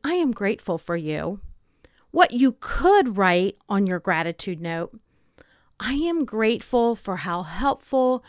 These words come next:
you are when you do," and you can fill in the blanks. Or, "It really helps me when I'm trying to get dinner on the table and you entertain the kids, and it makes me feel more calm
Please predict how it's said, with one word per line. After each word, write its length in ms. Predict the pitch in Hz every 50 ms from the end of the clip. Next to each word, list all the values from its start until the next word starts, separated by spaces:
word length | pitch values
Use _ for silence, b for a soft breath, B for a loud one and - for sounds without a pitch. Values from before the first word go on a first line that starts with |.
| b b b b b b b
you 220 | 202 220 220 - -
are 460 | 214 214 208 208 208 208 208 220 214
when 340 | 185 185 190 196 196 190 185
you 320 | 180 190 196 196 196 196
do," 640 | 175 165 - 175 170 170 175 170 170 165 170 160 - _ _ _ - - _ _ _ _ _ _ _ -
and 120 | 185 185
you 80 | 175 165
can 160 | - 196 175
fill 240 | - - 196 165 156
in 80 | 160 160
the 80 | 143
blanks. 600 | - - 135 - 135 - - _ - - - - _ _ _ -
Or, 440 | 269 294 285 269 269 269 277 269 b b b b b b b b b b b b b b
"It 180 | - 269 - -
really 320 | 277 339 359 339 339 302
helps 440 | 240 - 285 302 294 294 - - -
me 200 | 254 254 254 254
when 180 | 254 254 240 220
I'm 140 | 202 208
trying 260 | 214 - 359 339 330 285
to 80 | 269
get 220 | - 226 180 202 -
dinner 260 | 285 294 285 302 285
on 140 | 277 277 262
the 100 | 254 254
table 720 | - - 269 277 269 269 240 262 269 269 269 269 247 - B B B B B B B B B B B B B _ _ - 220
and 400 | 220 220 214 214 214 208 214 -
you 240 | 208 220 247 240 -
entertain 580 | - 247 254 254 247 240 - - 254 233 226 226
the 80 | 214 202
kids, 600 | - - 233 208 196 185 165 151 151 165 - -
and 140 | - - 220
it 140 | 202 - -
makes 320 | 233 247 240 - - -
me 160 | 254 254 254
feel 280 | 233 - 247 240 233 233
more 260 | 220 208 196 196 190
calm 800 | - - - 269 285 277 277 269 269 262 262 262 262 262 262